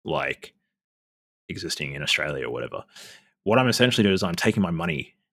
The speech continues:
and my wealth out of the fiat economy and moving it over to, like, the parts of the world that are increasingly using Bitcoin. Um, and so it's a way of, like, essentially, like, a technology that essentially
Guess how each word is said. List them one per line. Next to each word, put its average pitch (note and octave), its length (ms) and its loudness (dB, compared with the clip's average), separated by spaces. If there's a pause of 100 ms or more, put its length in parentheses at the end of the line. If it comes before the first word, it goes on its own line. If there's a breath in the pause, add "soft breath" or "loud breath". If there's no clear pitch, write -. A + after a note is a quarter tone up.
(220)
and F2 100 -2
my D#2+ 80 -2
wealth D2+ 320 -2 (140)
out D#2+ 180 0
of D2+ 260 -6
the E2 80 -8
fiat D#2 280 0
economy C2 480 -10 (460)
and F2+ 120 0
moving E2+ 220 0
it D#2 60 -2
over D2 200 -4
to, - 160 -6
like, C#2+ 400 -4
the G2 140 -6
parts - 280 0
of F2+ 80 -2
the D#2 60 -6
world D#2 180 -2
that - 120 -4
are - 40 -6
increasingly - 640 -8
using C#2 220 -8
Bitcoin. - 320 -16 (840 loud breath)
Um, F2 380 4 (100)
and G2 140 4
so G#2+ 120 6
it's F#2 280 4
a G#2+ 40 0
way G#2 220 8
of, F#2+ 80 2
like, F#2 240 4
essentially, G2+ 500 4
like, D2+ 180 -2
a - 40 -4
technology A2 920 4
that F2+ 120 -2
essentially F2+ 580 -2